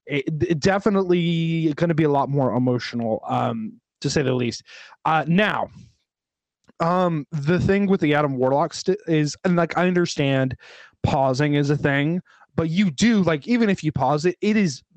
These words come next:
he's there for barely a second or two. So I would be, I'm, I'm a little bit more forgiving on that just because you don't, you, we really don't see much of his design. Um, that being said, boy be looking jacked. <laughs>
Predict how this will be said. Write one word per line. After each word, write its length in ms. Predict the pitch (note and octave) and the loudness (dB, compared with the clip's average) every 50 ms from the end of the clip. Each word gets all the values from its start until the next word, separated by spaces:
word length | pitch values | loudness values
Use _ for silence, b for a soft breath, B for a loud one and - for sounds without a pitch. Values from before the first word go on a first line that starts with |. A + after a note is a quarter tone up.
| D#3 - - | -20 -18 -10
he's 260 | - - G3 D#3 C3+ | -4 -4 -4 -2 0
there 160 | F3 E3+ E3+ | 0 0 0
for 160 | - - D3+ C#3+ | 0 0 -2 -4
barely 540 | A#2 - - C3+ B2+ C3+ B2+ B2+ C3 B2 | -2 -4 -2 -2 0 0 0 0 -2 -2
a 80 | A#2 A#2 | -4 -6
second 420 | - - C3 B2 A#2+ - B2+ A2 | -6 -6 -6 -6 -6 -8 -10 -10
or 100 | A2 G#2+ | -10 -10
two. 320 | - - - G#2+ G2+ G#2 A2+ b b b b b b b b | -10 -10 -12 -12 -12 -14 -16 b b b b b b b b
So 160 | - - D#3+ | -2 -2 0
I 180 | C#3 D#3 D#3+ E3+ | 2 2 0 2
would 220 | E3 F3+ F#3+ D#3+ | 2 2 0 0
be, 300 | D3+ F3+ F#3 F#3 F3+ F3 - | 0 0 2 2 2 2 2
I'm, 220 | D3+ F3 F3 D#3+ - D#3 | 2 0 0 -2 -2 -2
I'm 180 | F3 F3 E3+ | 0 2 2
a 40 | F3 | 2
little 320 | F3 E3 D#3 E3 E3 F3+ E3+ | 2 2 2 2 2 2 2
bit 140 | F3+ F#3 | 0 0
more 180 | F3+ E3+ F3 E3 | 0 0 0 0
forgiving 540 | - - D#3+ D#3 C#3+ D3+ D3 C#3 D#3 D#3 D#3 | 0 -2 -4 -2 0 0 0 0 0 0 0
on 160 | C#3+ C#3+ C#3 C#3 | -2 -2 0 0
that 320 | C3 C3 C#3+ D3 C#3+ D3+ C#3 | 0 0 0 -2 -2 -4 -8
just 160 | D3 C#3+ - | -10 -6 -6
because 420 | E3+ D3+ - D3+ C3+ C3 - - b b b b b b b b - | -4 -2 0 0 -2 -2 -4 -8 b b b b b b b b -2
you 180 | D#3 E3 E3 | 0 0 0
don't, 320 | - - F#3 F#3 F#3 F3+ - - | 2 0 0 0 -2 -4 -8 -8
you, 200 | D3 D3 F#3 G3 | -2 -2 0 0
we 140 | G3+ A3+ G3+ | 2 2 2
really 260 | G#3+ D4+ C#4 G#3 D3 | 2 2 2 0 -2
don't 300 | - - E3+ E3+ - - | 0 0 0 0 0 -4
see 280 | - - - E3 D#3+ D3+ | -6 -4 -2 -2 -2 0
much 500 | C3+ A#2+ A2+ A#2+ C3+ C#3+ C3+ - - - - _ | -2 -4 -2 -2 -2 -2 -2 -4 -8 -12 -6 _
of 240 | B2 B2 B2 B2+ B2+ | 0 0 0 0 -4
his 400 | - - - C3 B2 A#2 A2+ - | -8 -4 -2 -2 -2 -2 -4 -6
design. 600 | - A2+ G#2+ - A#2+ A2 A2 G#2+ G#2+ G#2 G#2 G#2 B B B B B B B _ | -6 -8 -4 -2 -2 -2 -2 -2 -4 -8 -10 -14 B B B B B B B _
Um, 500 | C#3+ C#3+ C#3+ C#3 B2+ B2 A#2+ A#2 A2+ A#2 - _ _ _ _ _ _ _ _ _ - | -2 0 0 0 0 0 -2 -4 -6 -8 -12 _ _ _ _ _ _ _ _ _ -6
that 240 | B2 F3+ F3+ E3 D3+ | -4 -2 -2 0 0
being 200 | F3 E3 D#3+ D3+ | 0 0 0 -2
said, 440 | - - E3 D3 D3 C#3+ C#3 C3+ - - _ D#3+ | -2 0 0 0 2 2 0 -2 -2 -6 _ -6
boy 320 | B2+ - F#3+ G3 F#3 F#3 | -2 2 2 2 2 2
be 140 | D3 E3+ F3+ | 2 2 2
looking 320 | F3 E3+ E3 - E3+ D#3+ D3+ | 2 0 0 -2 -4 -4 -2
jacked. 560 | - E3+ C#3 B2+ B2 A#2+ - - _ - - b | -2 -2 -2 -2 -4 -6 -8 -12 _ -20 -20 b
<laughs> 60 | b | b